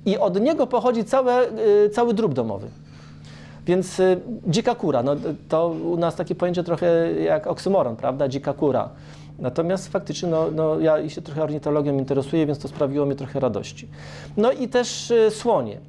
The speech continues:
Tam nie tylko, że słoniami jeździsz, ale też są takie sierocińce dla słoni z powodów tam, z różnych tam,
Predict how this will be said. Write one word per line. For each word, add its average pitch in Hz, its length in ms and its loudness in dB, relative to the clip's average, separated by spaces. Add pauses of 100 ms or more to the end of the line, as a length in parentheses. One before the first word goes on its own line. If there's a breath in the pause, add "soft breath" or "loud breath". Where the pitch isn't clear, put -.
(120)
Tam 202 120 0
nie 220 80 0
tylko, 226 220 0
że 190 100 0
słoniami 190 460 2
jeździsz, 170 340 2
ale 190 100 2
też 185 140 0
są 175 280 0
takie 170 260 -2
sierocińce 170 600 0
dla 160 140 2
słoni 160 760 0 (440)
z - 200 -16
powodów 143 360 0
tam, 147 160 0
z 127 80 -4
różnych 143 340 -2
tam, 180 180 0